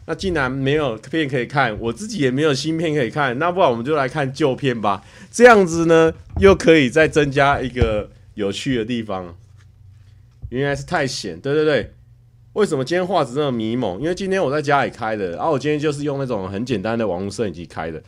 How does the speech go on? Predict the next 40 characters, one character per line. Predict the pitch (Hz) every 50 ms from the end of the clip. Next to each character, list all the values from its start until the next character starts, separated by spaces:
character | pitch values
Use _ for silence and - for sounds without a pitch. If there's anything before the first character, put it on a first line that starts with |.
| _ - - _
反 | - 104 117
正 | 160 196 190
等 | 147
一 | 120 117
下 | 156 175 165
我 | 127 113
的 | 104 101 101
人 | 98
会 | 113 139
缩 | 131 - 127 117 120
小， | - - 87 71
主 | 82 - 98 107
要 | 123 131
是 | 131 139
看 | 127 - 143 139 110
影 | 90 80
片。 | 76 110 107 87 78 - - - _ - - _ _ - - - - - _ _ _ _ _ _ _ _ _ _ - - - - _ _ _ - _ _ _ _
好 | _ - 139 175
巧， | 180 - 190 135 104
上 | 101 - 170 165 165 160
一 |
集 | 147 127 113 113
也 | 120 131 135
有， | 135 123 110 104 - - - - - _ - _ _
呃， | - 101 98 98 95 95 92 95 90 - - - - _
这 | - 123 120
一 | 120
趴。 | 117 131 120 98 - - _ _ _ _ _ _ _ _ _ _ _ _ _ _ -
Ben | - 175 180 180 180 185
Feng | 185 185 175 165 151 143
说 | 131 139 151 147 147 151 151 147 - - - _
：“这 | - 240 240
是 | 269 240
自 | 233 - 262 233
我 | 196 160 143 131
吹 | 139 - 190 185
嘘 | 180 185 175 175 175
大 | 160 185 170 170
会 | 170 175 175 160
吗？” | 151 147 151 151